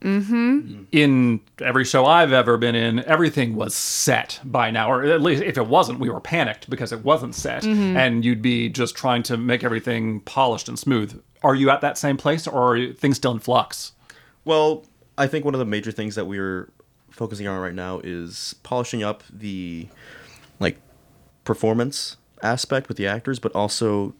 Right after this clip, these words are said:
Speaker 3: getting into the space and working out all of the technical, just, I guess, wrinkles in this project.
Speaker 2: Mm.
Speaker 3: There's a lot of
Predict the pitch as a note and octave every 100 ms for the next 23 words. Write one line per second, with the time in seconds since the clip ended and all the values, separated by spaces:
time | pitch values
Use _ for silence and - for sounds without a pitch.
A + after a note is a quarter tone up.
0 | - A2+ A2 A2 F#2+ - G2+ G2 - -
1 | F2 E2+ F2+ F#2 G2+ F2+ - F2+ F2+ F2
2 | E2+ - _ _ _ - _ _ - -
3 | G2+ - - F2 E2+ - - F#2 - -
4 | F#2 F#2 - - G2+ F2+ F2 E2+ E2 E2+
5 | - D2+ E2+ - - - - C#2+ F2 D#2+
6 | - - G#2+ F#2+ F#2 - - - - -
7 | - _ _ _ - A#2 A2 G#2+ G#2+ G2+
8 | G2 - -